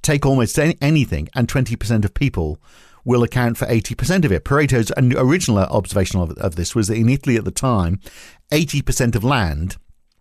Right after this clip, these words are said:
was owned by twenty percent of the population. Now, you can't fix that up with levelling up, can you? Because you can't give land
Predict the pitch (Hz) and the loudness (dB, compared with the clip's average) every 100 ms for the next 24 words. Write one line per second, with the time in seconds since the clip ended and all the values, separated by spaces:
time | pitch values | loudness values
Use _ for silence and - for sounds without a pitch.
0 | _ _ - 131 120 123 120 120 110 110 | _ _ -2 2 4 4 4 4 4 2
1 | - 127 113 113 107 - 98 90 - 95 | 0 -2 -2 -2 -2 0 0 -2 -4 -6
2 | 95 - - 101 117 139 147 - 76 - | -6 -6 -6 -4 -2 0 -2 -6 -8 -12
3 | _ - - - 147 165 143 214 262 208 | _ -20 -20 -6 -2 0 2 0 0 -2
4 | 170 - - 196 208 117 - _ - 135 | -4 -2 -2 0 2 0 -2 _ -2 0
5 | 120 - 123 113 107 104 127 - - 175 | 0 -2 0 2 2 0 -2 -2 -2 2
6 | 113 98 113 135 147 - 180 190 170 127 | 2 2 0 0 0 2 2 2 0 0
7 | 139 117 135 131 123 117 | 0 2 0 2 4 4